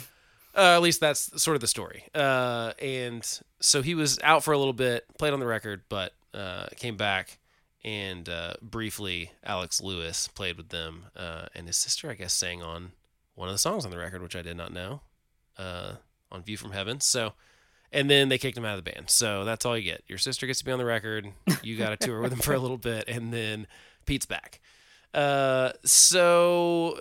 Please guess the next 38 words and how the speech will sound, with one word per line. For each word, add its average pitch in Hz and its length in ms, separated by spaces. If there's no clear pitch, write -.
that's 196 240
really, 196 260
like, 139 540
all 165 220
the 147 120
information. 113 720
I, 151 80
I, 160 220
I 170 40
really 156 260
could 143 160
not 139 160
find 131 240
a 117 40
lot 117 280
about 113 320
this 113 200
record 117 320
other 147 280
than 135 260
it 147 160
then 156 220
goes 131 260
on 120 220
to, 110 440
you 131 120
know, 101 60
as 117 140
far 131 140
as 104 60
the 113 80
making 107 320
of, 95 340
but 127 220
obviously 110 420
after 104 340
it 92 160
releases, 95 800